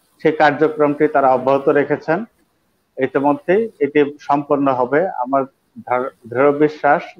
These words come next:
তখন অভিভাবকদের আমরা যদি টোয়েন্টি ফাইভ পার্সেন্টও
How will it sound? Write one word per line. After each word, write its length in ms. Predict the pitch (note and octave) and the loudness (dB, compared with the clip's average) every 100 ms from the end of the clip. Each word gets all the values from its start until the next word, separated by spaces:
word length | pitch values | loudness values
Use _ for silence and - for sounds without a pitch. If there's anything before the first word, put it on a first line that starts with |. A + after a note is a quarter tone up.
| _ | _
তখন 280 | E3+ E3+ F3+ | -4 -2 2
অভিভাবকদের 840 | D3+ D#3+ E3 E3 E3+ E3 E3+ D#3+ D#3 - _ _ _ _ _ | 4 4 4 2 2 2 2 2 0 -10 _ _ _ _ _
আমরা 320 | C#3+ D3 E3 | 0 2 2
যদি 300 | D#3+ E3 D#3+ | 2 0 0
টোয়েন্টি 380 | D#3+ D#3 D#3 D3+ | 0 2 2 2
ফাইভ 260 | D3+ D#3 E3 - | 0 0 0 0
পার্সেন্টও 800 | G#3 G#3 G#3+ F#3+ G3 F3+ E3+ | 0 2 0 2 4 4 2